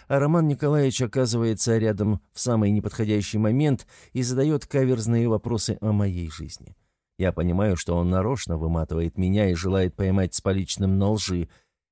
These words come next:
Хочет выбить из меня как можно больше сведений, потому что невозможно солгать, находясь на адреналине.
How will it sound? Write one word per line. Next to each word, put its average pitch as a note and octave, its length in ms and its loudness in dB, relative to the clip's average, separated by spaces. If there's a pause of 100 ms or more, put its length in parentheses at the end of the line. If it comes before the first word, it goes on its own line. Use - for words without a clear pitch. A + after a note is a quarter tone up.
Хочет - 400 -6
выбить C3+ 340 -2
из A#2 220 -4
меня B2+ 520 4
как A#2 200 -2
можно A2+ 340 2
больше G#2+ 340 -2
сведений, E2+ 600 -2 (220)
потому G#2+ 320 2
что G#2+ 180 0
невозможно G#2+ 640 2
солгать, G2 480 -2
находясь F#2 560 -2
на F#2 140 0
адреналине. F2 720 -2